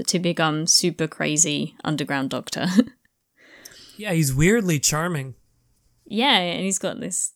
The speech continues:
Speaker 1: this cool white top hat, but he's very,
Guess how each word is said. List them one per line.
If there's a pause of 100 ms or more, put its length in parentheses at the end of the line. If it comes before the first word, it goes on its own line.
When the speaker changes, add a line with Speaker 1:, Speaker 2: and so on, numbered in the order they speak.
Speaker 1:
this
cool
white
top
hat, (560)
but
he's
very,